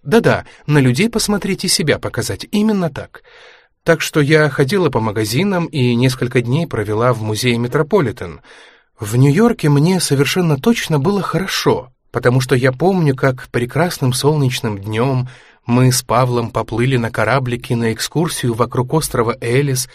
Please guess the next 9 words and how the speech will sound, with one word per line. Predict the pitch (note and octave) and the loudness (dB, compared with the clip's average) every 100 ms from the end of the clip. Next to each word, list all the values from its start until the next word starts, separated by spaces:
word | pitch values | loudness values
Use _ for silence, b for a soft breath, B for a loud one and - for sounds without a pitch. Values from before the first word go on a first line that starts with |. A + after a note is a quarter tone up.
| B | B
и | - | -6
Статуи | A2+ - D3 B2+ | -2 -2 0 0
Свободы, | G#2+ A2 G2 - G#2 A#2+ B2 A2+ B B B B | -2 -4 -6 -4 -2 -2 -4 -6 B B B B
и | A#2+ | -2
как | B2+ E3+ | 0 2
нам | C3+ B2+ | 4 4
обоим | A#2+ C#3+ E3 A#2+ | 4 2 2 2
было | C#3+ B2+ | 0 0
чудесно. | - G#2 G#2+ A#2 - A#2 G#2 | -2 -4 -6 -4 -4 -4 -8